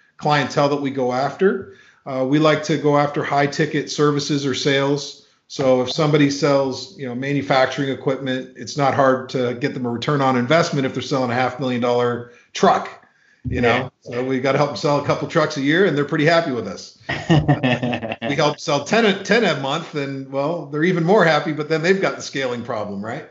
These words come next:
Speaker 2: <laughs> Yeah.
Speaker 1: Hopefully that, hopefully that answers your question.
Speaker 2: So, so, so basically, uh, LinkedIn Sales Navigator or, or LinkedIn Ads?
Speaker 1: So, no, we don't do the ads, but, uh, we use
Speaker 2: Okay.
Speaker 1: Sales Navigator, uh, is one of the things that we do. And we've done a ton of testing on this, by the way.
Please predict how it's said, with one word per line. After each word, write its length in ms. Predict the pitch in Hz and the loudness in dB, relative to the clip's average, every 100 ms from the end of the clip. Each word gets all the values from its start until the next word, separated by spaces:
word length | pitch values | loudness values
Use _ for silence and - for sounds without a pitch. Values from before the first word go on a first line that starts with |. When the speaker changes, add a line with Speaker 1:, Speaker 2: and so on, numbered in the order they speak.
| - - | -12 -4
Speaker 2:
<laughs> 1400 | 151 151 170 - 165 156 151 147 135 135 135 135 131 117 - - 202 - - 285 180 165 170 160 - | 0 4 4 6 4 6 4 4 2 2 0 0 -2 -4 -6 -8 -4 -4 -4 -6 -6 -10 -12 -14 -10
Yeah. 220 | 120 104 127 | -6 -4 -4
Speaker 1:
Hopefully 280 | 160 165 156 | -4 -2 0
that, 140 | 143 | 2
hopefully 280 | 160 180 156 | 2 2 0
that 80 | 143 | 0
answers 320 | 131 131 123 | -2 -6 -10
your 100 | 113 | -10
question. 480 | 120 107 - 120 - | -8 -8 -10 -16 -20
Speaker 2:
So, 340 | - - 165 160 | -10 0 2 2
so, 300 | - 165 156 | 2 4 4
so 180 | 160 135 | 4 2
basically, 580 | 156 190 180 156 147 | 4 2 0 2 2
uh, 240 | 131 127 127 | 2 2 2
LinkedIn 400 | 131 208 - 143 | 2 0 0 0
Sales 360 | - 139 175 214 | 0 -2 -2 -2
Navigator 540 | 202 196 185 202 220 | -2 -2 0 0 0
or, 280 | - 143 143 | 0 2 2
or 220 | 123 127 | 2 0
LinkedIn 560 | 123 135 143 131 120 - | 2 2 0 -2 -6 -6
Ads? 420 | 95 - - - _ _ _ _ _ _ _ | -12 -12 -16 -18 _ _ _ _ _ _ _
Speaker 1:
So, 220 | - 196 | -2 -2
no, 300 | 180 196 196 | 2 4 4
we 120 | 175 202 | 2 4
don't 200 | 214 208 | 4 2
do 100 | 202 | 2
the 160 | 185 | 4
ads, 300 | 165 170 180 | 4 4 2
but, 380 | - 165 151 - | -4 -4 -4 -4
uh, 160 | 156 143 | -2 0
we 100 | 151 | 2
use 140 | 165 - | 0 2
Speaker 2:
Okay. 100 | 165 | 0
Speaker 1:
Sales 180 | 156 | 0
Navigator, 800 | 156 151 147 156 156 156 160 - 151 | 0 -2 -2 -2 0 0 -2 -6 -2
uh, 140 | 139 | -2
is 200 | 135 120 | -2 -4
one 120 | 151 | -2
of 120 | 151 143 | 0 0
the 60 | |
things 260 | 143 151 143 | 0 -2 -2
that 100 | 143 | -2
we 100 | 143 | 0
do. 220 | 147 151 | 2 2
And 80 | 165 | 2
we've 140 | 247 | 2
done 240 | 233 165 113 | 4 2 0
a 80 | |
ton 320 | - - 160 147 | -6 -2 0 0
of 100 | 104 | 0
testing 420 | 131 127 147 123 | -2 -2 -4 -4
on 180 | 113 107 | -2 -4
this, 140 | 104 | -6
by 200 | - 120 | -4 -2
the 100 | 117 | 0
way. 320 | 113 110 107 | 0 0 -2